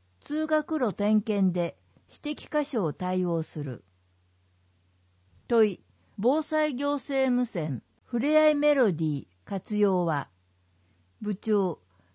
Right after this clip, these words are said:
企画制作課と連携し、小金井歯科を楽曲とする形で進めている。問い、安全安心まちづくり条例の動向は。部長、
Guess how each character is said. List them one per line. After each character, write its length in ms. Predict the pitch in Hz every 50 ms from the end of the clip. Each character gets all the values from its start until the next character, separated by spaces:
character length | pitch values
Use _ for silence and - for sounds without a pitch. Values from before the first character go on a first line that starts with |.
| _ _
企 300 | - - - 311 311 311
画 40 | -
制 260 | - - 320 302 302
作 340 | 285 - 294 285 - - -
課 160 | - 269 262
と 140 | - 277 254
連 260 | 240 247 247 247 247 -
携 200 | - 233 226 233
し、 340 | 220 - - 208 202 - - _ _ _ _ -
小 140 | - 233
金 380 | 247 277 302 311 311 311 302 311
井 60 | 311
歯 160 | 285 - - -
科 260 | - 262 233 202 160
を 80 | 139 131
楽 240 | - 175 170 - _
曲 220 | - 254 254 -
と 180 | - - 254 247
す 160 | - - 247
る 120 | 214 226
形 400 | - 233 226 226 226 220 - 220
で 120 | 196 208 202
進 260 | - - - 196 175
め 120 | 170 160
て 140 | 156 - 160
い 140 | 143 147 139
る。 180 | - 127 120 117 _ _ _ _ _ _ _ _ _ _ _ _ _ _ _ _ _ _ _ _ _ _ _ _ _ _ _ _ _ _ _
問 220 | - 214 208 196 185
い、 100 | - - _ _ _ _ _ _ _ _ _ _ _ _ _ _ _
安 300 | 233 254 285 302 311 285
全 340 | 269 294 294 294 262 - -
安 200 | 254 269 285 277
心 340 | - - 285 285 269 262
ま 120 | 247 247 240
ち 120 | - 294
づ 180 | 277 254 294 -
く 140 | - 302 294
り 180 | 294 285 240
条 240 | 233 285 294 294 285
例 240 | 240 220 190 175 165
の 300 | 160 151 147 143 - -
動 260 | 185 - 185 202 208
向 340 | 202 - - 190 180 180 170
は。 240 | 160 151 139 - - _ _ _ _ _ _ _ _ _ _ _ _ _ _ _ _
部 140 | - 196 185
長、 500 | 170 - - 196 185 180 170 156 - -